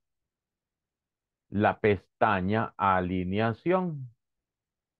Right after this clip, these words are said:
Me concentro al lado derecho donde dice orientación. El ángulo yo lo puedo cambiar aquí. Borro este cuarenta y cinco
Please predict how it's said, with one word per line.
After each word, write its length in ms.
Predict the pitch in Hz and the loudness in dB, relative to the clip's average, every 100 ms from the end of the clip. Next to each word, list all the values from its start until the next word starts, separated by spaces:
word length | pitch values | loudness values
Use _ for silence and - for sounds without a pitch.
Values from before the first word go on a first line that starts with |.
| _ _ _ - | _ _ _ -6
Me 260 | 117 131 | 0 0
concentro 840 | - 139 135 - 151 120 113 127 127 | 2 2 0 2 2 0 -2 -2 -2
al 140 | 104 | 2
lado 320 | 90 95 110 | 2 2 0
derecho 680 | 110 127 127 107 92 - 123 | 0 0 0 0 -2 -4 -4
donde 360 | 98 87 80 | -2 -4 -6
dice 480 | 78 117 147 - 147 | -4 -2 -2 -2 0
orientación. 1200 | 127 104 95 107 120 127 127 117 - 110 78 58 50 - _ _ _ _ _ _ _ _ _ _ _ _ _ _ _ _ _ - | 4 4 4 2 0 -2 -2 -2 -4 -4 -4 -6 -18 -20 _ _ _ _ _ _ _ _ _ _ _ _ _ _ _ _ _ 0
El 180 | 196 | 4
ángulo 460 | 170 120 120 160 190 | 4 4 4 4 4
yo 200 | 107 95 | 4 4
lo 180 | 131 135 | 2 0
puedo 320 | 90 90 107 | -2 0 -2
cambiar 380 | 98 82 71 69 | -4 -6 -8 -8
aquí. 360 | 76 - - _ _ _ _ _ _ _ _ _ _ _ _ _ _ _ _ _ | -8 -12 -20 _ _ _ _ _ _ _ _ _ _ _ _ _ _ _ _ _
Borro 600 | - 92 107 113 120 123 | -6 4 6 6 4 4
este 340 | 120 120 - 120 | 4 2 0 -2
cuarenta 500 | 117 117 120 117 120 | 2 2 2 2 2
y 80 | 113 | 0
cinco 680 | - 120 95 - 170 175 | -2 -2 -2 2 2 2